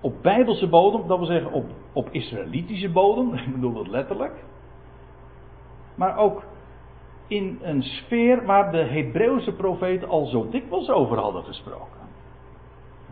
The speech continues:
Daaraan refereert de Heer. Nou ja, en dan lees hij dus: "En al de volkeren zullen worden, voor hem worden verzameld.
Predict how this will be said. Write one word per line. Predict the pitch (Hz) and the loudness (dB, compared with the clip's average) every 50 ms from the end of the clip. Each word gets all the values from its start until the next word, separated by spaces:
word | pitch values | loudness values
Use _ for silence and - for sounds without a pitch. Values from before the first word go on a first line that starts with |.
| - - - | -20 0 4
Daaraan | - 196 247 311 330 - - - 196 185 170 147 127 127 | 6 8 8 8 4 2 2 2 2 4 4 4 2 2
refereert | 117 110 98 - - 101 101 95 85 | 2 0 -2 -4 -6 -8 -8 -10 -10
de | 95 | -12
Heer. | 90 87 82 - - - - - - - - - - - - - - - - - - - - - - - - - - - - - - - - - - - - - - - - - - - - | -16 -16 -16 -18 -20 -20 -20 -20 -20 -20 -20 -20 -20 -20 -20 -20 -20 -20 -20 -20 -20 -20 -20 -20 -20 -20 -20 -20 -20 -20 -20 -20 -20 -20 -20 -20 -20 -20 -20 -20 -20 -20 -20 -20 -18 -4 2
Nou | 175 185 156 | 4 6 6
ja, | 120 92 - - - - - - - - | 4 2 -4 -8 -14 -16 -18 -20 -16 -6
en | - 175 175 | -2 2 4
dan | 220 240 | 8 10
lees | 254 254 240 | 10 10 8
hij | - 226 | 6 4
dus: | 202 226 247 240 - - - - - - - - - - - - - - - - - - - - - - - - - - - - - - - - - - - - - - | 6 8 8 6 4 0 -8 -10 -12 -16 -16 -20 -20 -20 -20 -20 -20 -20 -20 -20 -20 -20 -20 -20 -20 -20 -20 -20 -20 -20 -20 -20 -20 -20 -20 -20 -20 -20 -20 -20 -6 0
"En | 185 180 180 180 175 - | 2 4 4 4 2 2
al | - 214 247 277 311 294 | 6 8 8 8 8 6
de | 269 | 2
volkeren | - - 262 254 247 220 - 214 190 165 | 2 4 6 6 6 6 4 2 0 4
zullen | - 190 180 170 | 4 4 4 4
worden, | 156 160 151 143 131 139 139 135 - - | 4 4 4 4 4 2 2 -2 -2 0
voor | 151 139 127 | 2 4 6
hem | 120 135 127 120 | 6 6 6 6
worden | 110 117 117 101 104 104 - - - | 4 4 2 0 -2 -8 -10 -14 -12
verzameld. | - - 101 135 165 185 202 202 233 294 - | -10 -4 0 2 4 4 4 4 4 2 0